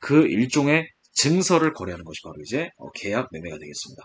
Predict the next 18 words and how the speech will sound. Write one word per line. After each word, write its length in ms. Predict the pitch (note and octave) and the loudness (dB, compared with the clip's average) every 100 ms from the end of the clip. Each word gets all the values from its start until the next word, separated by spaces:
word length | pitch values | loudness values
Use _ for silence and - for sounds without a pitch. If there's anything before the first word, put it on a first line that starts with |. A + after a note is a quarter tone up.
| _ | _
그게 120 | A2+ | -8
바로 100 | F2+ | -8
이제 80 | D#2+ | -10
선물 260 | - E3+ C#3+ | -8 -4 -4
매매가 220 | E2+ E2 - | -6 -10 -10
되는 160 | G2 | -12
거예요. 420 | D#2 D2 F2 G3+ - - - - - | -12 -6 -2 -2 -6 -16 -14 -4 4
자, 240 | E3 - - - - | 4 4 -8 -14 -4
그 100 | D3+ | -2
다음 340 | B2 E3+ A3 G#3+ - - - | 4 6 6 2 -6 -14 -6
챕터에서 540 | - - F3+ G#2+ G2 | -2 6 6 6 -2
자세하게 400 | C3 F#2+ G#2+ G2 F#2 | -4 -4 -4 -4 -4
좀 180 | D3 | -6
다뤄보도록 460 | D3 E2+ D2+ - - | -6 -10 -12 -14 -10
하겠습니다. 420 | A#2+ A2+ E2+ - - - | -8 -6 -10 -16 -20 0
자, 220 | - D3+ | 6 6
계약의 440 | - E3 G#3 G#3+ F#3 | 8 10 10 10 8
의미, 420 | A#2+ D3 G#2 E3+ | 6 4 2 0